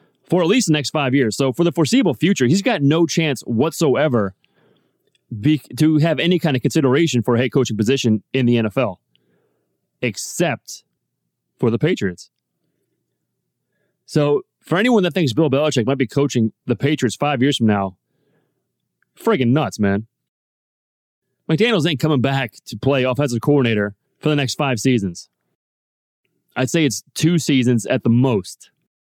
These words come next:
And this may be Bill Belichick's last year. I would not be surprised if that's the case.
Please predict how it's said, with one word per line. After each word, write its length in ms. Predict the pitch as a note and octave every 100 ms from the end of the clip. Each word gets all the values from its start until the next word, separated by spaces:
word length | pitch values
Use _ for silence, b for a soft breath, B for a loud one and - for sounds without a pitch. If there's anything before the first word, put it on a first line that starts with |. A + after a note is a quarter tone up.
| _ _ _ _ _
And 160 | - A2+
this 160 | F3
may 160 | E3 F3+
be 140 | D3+
Bill 180 | B2 D3
Belichick's 440 | C3 C3+ B2+ A#2+ B2
last 240 | A#2+ A2
year. 100 | B2+
I 60 | A2+
would 120 | A2+
not 140 | A#2+
be 80 | A2+
surprised 400 | - G#2+ A2+ G#2
if 60 | G2
that's 180 | G#2+
the 80 | -
case. 380 | G2 G#2+ G#2 -